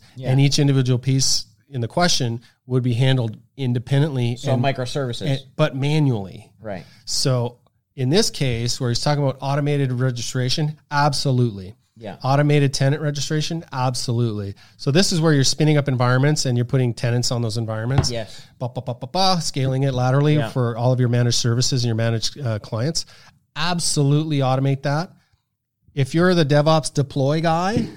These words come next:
Speaker 2: right?
Speaker 1: <laughs>
Speaker 2: And it's your job to put up new tenant for cl-, client X.
Speaker 1: The
Speaker 2: all
Speaker 1: DevOps team.
Speaker 2: all you gotta do is put in name of client X, deploy.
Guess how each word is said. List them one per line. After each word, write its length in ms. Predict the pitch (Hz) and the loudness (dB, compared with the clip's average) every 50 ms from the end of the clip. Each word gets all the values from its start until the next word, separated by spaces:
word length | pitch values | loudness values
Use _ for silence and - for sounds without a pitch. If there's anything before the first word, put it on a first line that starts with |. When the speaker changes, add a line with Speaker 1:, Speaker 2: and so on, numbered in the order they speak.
| - - - | -20 -14 -6
Speaker 2:
right? 340 | 123 127 139 156 190 214 - - | -2 2 2 4 2 2 0 -4
Speaker 1:
<laughs> 400 | - - - - 254 - - - | -14 -14 -12 -10 -10 -8 -2 2
Speaker 2:
And 140 | 147 147 151 | 4 4 6
it's 180 | 151 - - | 4 4 4
your 120 | 170 175 170 | 2 2 2
job 340 | 156 156 147 151 160 160 | 4 4 6 6 6 4
to 100 | 160 151 | 2 0
put 200 | - - - 147 | 2 2 4 4
up 200 | 143 147 160 - | 6 4 4 2
new 280 | 147 131 131 135 147 156 | 0 2 4 6 4 4
tenant 360 | 139 - 147 139 143 151 143 | 4 2 2 2 2 2 0
for 160 | - - 131 127 | -2 -4 -4 -4
cl-, 220 | - - 131 131 - | -4 -4 -6 -6 -6
client 420 | - - 131 127 135 139 139 - | -6 -2 0 2 2 0 0 -2
X. 460 | 123 135 165 - - - - - - - | -6 -8 -8 -6 -4 -2 -2 -2 -2 -4
Speaker 1:
The 220 | - - - 107 123 117 - 151 | -6 -8 -8 -8 -6 -4 0 2
Speaker 2:
all 240 | 139 143 151 143 139 | 2 2 2 2 -2
Speaker 1:
DevOps 240 | - - - - - | -4 -6 -10 -10 -8
team. 340 | - 147 143 143 147 151 160 | -8 -8 -6 -6 -8 -8 -4
Speaker 2:
all 160 | 143 139 165 | 0 4 4
you 120 | 180 185 180 | 6 6 6
gotta 140 | 180 175 175 | 6 6 6
do 60 | 180 | 6
is 120 | 180 175 - | 4 4 4
put 180 | - 180 170 | 4 4 4
in 160 | 165 147 135 127 - - 123 123 | 4 4 2 0 -2 -4 -2 2
name 320 | 139 160 175 185 190 185 | 4 4 6 6 6 6
of 140 | 180 170 156 | 4 2 2
client 360 | - - 165 165 165 170 165 113 | 0 0 0 2 2 2 0 -2
X, 440 | 160 175 175 131 - - - - - - 110 | -2 -2 -2 0 -2 -4 -6 -6 -8 -6 -2
deploy. 600 | 135 143 135 - - 156 180 165 135 113 101 - | 0 0 0 0 0 2 2 2 2 0 -4 -10